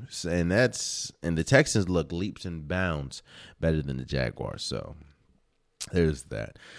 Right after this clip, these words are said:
Let's go over to, oof, let's go over to the Chargers in Washington. Chargers beat the Washington twenty to sixteen.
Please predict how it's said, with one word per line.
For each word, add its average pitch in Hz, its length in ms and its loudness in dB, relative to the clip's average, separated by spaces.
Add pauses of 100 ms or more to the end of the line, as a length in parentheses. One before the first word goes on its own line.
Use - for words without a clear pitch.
(400)
Let's 202 180 8
go 196 220 12
over 143 320 12
to, - 260 2
oof, 98 720 -2 (220)
let's 160 160 8
go 170 180 12
over 147 120 12
to 135 120 8
the 110 100 8
Chargers 95 640 10
in 80 160 4
Washington. 76 560 0 (320)
Chargers 156 380 12
beat 127 160 8
the 95 80 6
Washington 85 720 6
twenty 85 320 0
to 69 60 -4
sixteen. - 540 -10